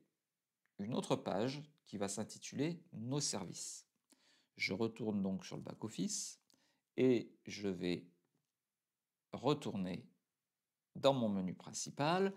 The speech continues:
pour cliquer et ajouter une nouvelle page. Cette nouvelle page, ça va être la page «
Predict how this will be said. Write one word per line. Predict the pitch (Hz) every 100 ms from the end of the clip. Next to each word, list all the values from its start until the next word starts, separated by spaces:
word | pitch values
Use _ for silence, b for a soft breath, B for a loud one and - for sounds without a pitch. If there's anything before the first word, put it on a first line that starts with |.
| B B B -
pour | 113 107
cliquer | - - 131 151 170 - -
et | 98 98
ajouter | 95 90 - 143 - -
une | 131
nouvelle | 120 98 82
page. | - - - _ _ b b b
Cette | - 101 101
nouvelle | 160 123 104
page, | 131 165 170 - -
ça | - 107
va | 98 104
être | 110
la | 104
page « | - 139 151 127